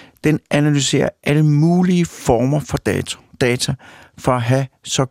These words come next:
godt som muligt en fornemmelse af, hvad det er, den står overfor, for kun i den situation kan den træffe de optimale beslutninger. Og en af de former for information,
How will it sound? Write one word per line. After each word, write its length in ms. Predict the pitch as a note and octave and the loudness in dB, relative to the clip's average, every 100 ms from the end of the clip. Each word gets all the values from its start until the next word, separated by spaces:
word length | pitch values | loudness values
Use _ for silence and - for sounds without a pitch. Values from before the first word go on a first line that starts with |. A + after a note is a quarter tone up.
| _ | _
godt 360 | - D#3 - - _ _ _ _ - | -2 -2 -4 -20 _ _ _ _ -8
som 200 | - C#3+ | 0 2
muligt 560 | C#3 C3+ C3+ D3 - - _ _ _ _ _ _ _ | 4 2 0 -2 -4 -14 _ _ _ _ _ _ _
en 160 | C#3 B2+ | 0 2
fornemmelse 720 | - C3 C3+ C#3+ G2+ B2 B2+ | 2 2 4 2 0 -2 -2
af, 80 | D#2+ | -2
hvad 140 | G#2+ | -2
det 100 | G#2 | -2
er, 60 | A2 | -2
den 180 | A#2+ A2 | -4 -8
står 180 | - - | -4 -2
overfor, 480 | D#3+ C3 C3 C3 - - - - | 0 0 0 -4 -6 -16 -20 -6
for 160 | - | -4
kun 300 | - D#3 D3+ - _ _ _ | 0 0 0 -4 _ _ _
i 60 | B2 | -2
den 200 | A#2+ - | -2 -2
situation 480 | - A2+ - G#2+ - | -2 -2 -2 -4 -2
kan 160 | A2+ | -4
den 80 | A#2 | -2
træffe 400 | - - - - - _ _ _ - - | -2 -2 -4 -6 -18 _ _ _ -6 0
de 100 | G#2+ | 0
optimale 560 | - A2+ G2 - G#2 - - | 0 0 0 -4 -10 -8 -4
beslutninger. 560 | A#2+ D#2+ D2 - - - - - - - - - _ _ - | -4 -4 -6 -8 -8 -16 -20 -20 -20 -20 -20 -20 _ _ -4
Og 120 | - D#4 | -2 2
en 260 | C#4+ A3+ | 4 4
af 80 | D#3+ | 2
de 180 | F3+ E3 | 0 0
former 380 | - C3+ A#2+ C#3 | 0 0 0 0
for 160 | A#2+ | 0
information, 680 | A2 G#2+ G2 G2 G#2 C#2+ - | -2 0 -2 -2 -4 -6 -8